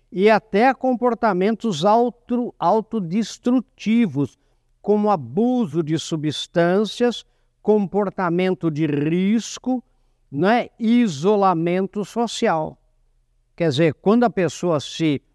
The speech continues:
ela se autovitimiza muito, ela pode escalar para um, por isso que eu digo dos perigos da autovitimização.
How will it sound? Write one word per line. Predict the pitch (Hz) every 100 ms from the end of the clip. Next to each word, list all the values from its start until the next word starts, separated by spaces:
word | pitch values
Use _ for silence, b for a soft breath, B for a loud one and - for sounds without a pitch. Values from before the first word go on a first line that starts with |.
| _
ela | - 170 170
se | - 175
autovitimiza | 185 190 - 151 170 - 165 160 170 131 151
muito, | 135 170 240 285 247 - 117 _ _ -
ela | 156 185
pode | 185 - 196 190 160
escalar | 196 - - - 214 190 160 180 214
para | - 233
um, | 233
por | - 190
isso | 196
que | -
eu | 208
digo | 202 185
dos | 147 151 208 214 -
perigos | _ 214 208 165 185 196 208 196 214
da | 180 185
autovitimização. | 175 180 185 175 165 175 175 180 180 - 117